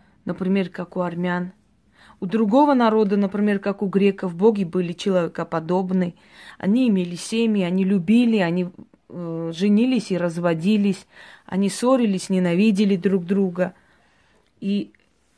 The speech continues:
грекам было проще пони-, понять своих богов вот, э, таким образом. Исходя из своего менталитета, они, э, как бы прикрепили к своим богам свои истории. После,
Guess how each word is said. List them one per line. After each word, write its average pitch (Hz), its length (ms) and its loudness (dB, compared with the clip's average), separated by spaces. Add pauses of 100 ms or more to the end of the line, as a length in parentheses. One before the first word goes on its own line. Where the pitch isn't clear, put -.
(1160)
грекам 233 540 2
было 196 200 2
проще 208 720 0
пони-, 196 380 -2 (100)
понять 202 340 0
своих 180 320 -6
богов 196 480 -2
вот, 180 220 -6 (580)
э, 180 280 -2
таким 208 360 0
образом. 180 480 0
Исходя 202 320 -2
из 226 140 0
своего 202 280 0
менталитета, 196 840 -2
они, 202 460 0
э, 175 320 -6 (1120)
как 190 180 -4
бы 185 120 -2
прикрепили 233 680 0
к 269 60 -6
своим 220 300 0
богам 220 460 -2 (920)
свои 233 360 0
истории. 202 540 -2
После, 233 600 0